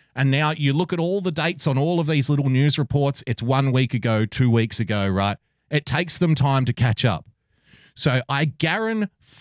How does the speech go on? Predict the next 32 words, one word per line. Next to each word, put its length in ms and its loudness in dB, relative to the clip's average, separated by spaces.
you 500 2
you 220 2
will 220 0
raise 420 0
a 80 -2
concern 640 0
about 340 -2
facial 440 -2
recogti-, 560 -2
uh, 260 0
recognition 600 0
technology 600 0
in 140 2
the 80 2
wrong 340 0
company, 500 -2
and 180 2
this, 220 0
you 220 2
will 120 -2
think 400 -2
you 120 0
will, 320 0
you 240 2
are 120 0
with 160 0
your 160 0
comrades 560 -6
when 120 0
you 120 2
raise 280 0
it. 120 -8